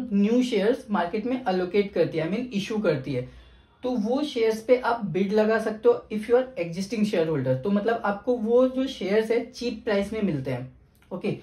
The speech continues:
तो market में हंड्रेड है तो वो extra shares जो, अ,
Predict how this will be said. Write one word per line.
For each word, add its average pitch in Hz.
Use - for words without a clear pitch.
तो 226
market 202
में 226
हंड्रेड 214
है 233
तो 233
वो 214
extra 247
shares 254
जो, 214
अ, 160